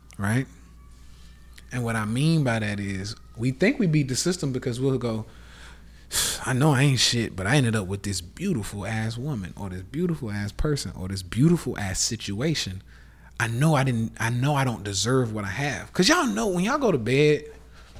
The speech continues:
y'all know y'all, y'all know when y'all doing wrong. When y'all look in the mirror, y'all know when things aren't right.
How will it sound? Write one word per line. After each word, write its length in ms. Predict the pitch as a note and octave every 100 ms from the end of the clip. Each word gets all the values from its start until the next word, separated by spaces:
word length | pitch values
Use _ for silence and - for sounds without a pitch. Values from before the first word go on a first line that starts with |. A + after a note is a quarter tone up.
| -
y'all 220 | - A#3 G3+
know 200 | C#3+ A#2
y'all, 300 | G#2+ D2+ - - - - - -
y'all 140 | D3+
know 140 | D3+ C3
when 140 | A#2+
y'all 160 | A2 G2
doing 320 | F2+ F#2+ F2
wrong. 380 | F2 F2 F#2 G#2 - - - - - -
When 140 | B2
y'all 140 | D3+
look 160 | F3+ F3+
in 80 | F3
the 60 |
mirror, 280 | E3 E3+ D#3
y'all 240 | B2+ A#2+ C#3+
know 140 | C#3
when 180 | C3 B2
things 300 | A#2+ A2+ G2
aren't 260 | G#2 F#2+
right. 240 | E2 F2